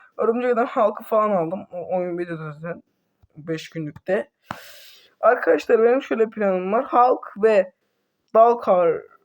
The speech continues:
ya ne şu ya? Pardon. Dalkar ve Strange'de yapıp Örümcek Adam'la Thor'u yani üç yıldızları atmak. Ya da Guillotine. Ama yok. Pardon.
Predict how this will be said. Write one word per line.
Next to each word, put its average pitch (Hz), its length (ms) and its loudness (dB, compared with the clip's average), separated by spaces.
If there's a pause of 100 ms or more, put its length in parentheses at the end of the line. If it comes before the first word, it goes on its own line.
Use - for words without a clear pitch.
(800)
ya 139 200 -8
ne 151 240 -8
şu - 640 -14
ya? 131 280 -8 (1120)
Pardon. 165 460 -2
Dalkar 220 540 4
ve 208 80 0
Strange'de 226 680 -2
yapıp 226 460 -4 (340)
Örümcek 220 460 2
Adam'la 196 300 0
Thor'u 190 260 0
yani 185 340 0
üç - 220 -14
yıldızları 190 460 0
atmak. 170 540 -6 (560)
Ya 165 140 -2
da 175 80 -2
Guillotine. 165 480 -8
Ama 233 240 0
yok. 202 400 -2 (400)
Pardon. 151 540 -8